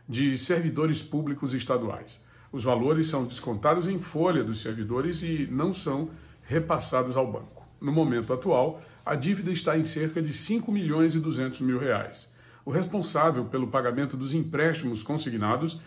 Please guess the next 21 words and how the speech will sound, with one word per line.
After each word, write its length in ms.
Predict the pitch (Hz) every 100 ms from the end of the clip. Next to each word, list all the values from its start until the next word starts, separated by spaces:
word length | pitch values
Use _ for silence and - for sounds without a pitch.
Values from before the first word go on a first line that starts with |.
| - -
é 100 | 139
o 80 | 139
secretário 600 | 175 165 143 107 143 139
de 80 |
Fazenda, 680 | - 170 123 120 120 104 - -
Rafael 380 | 110 113 110 110
Fonteles. 640 | 131 - 98 92 - - - -
O 100 | -
banco 400 | 123 135 165 160
ingressou 580 | 160 165 151 120 - 160
na 120 | 175
Justiça 600 | 190 175 - 131 - 147 - - - -
pedindo 480 | 180 131 180 190
ressarcimento. 960 | 170 165 - 165 160 185 143 127 107 - - - - -
O 40 |
processo 520 | - 190 - 151 151
está 240 | 165 - 175
pronto 540 | - - 175 202 156
para 200 | 131 120
ser 240 | 110 120 113
julgado 600 | 170 156 123 123 147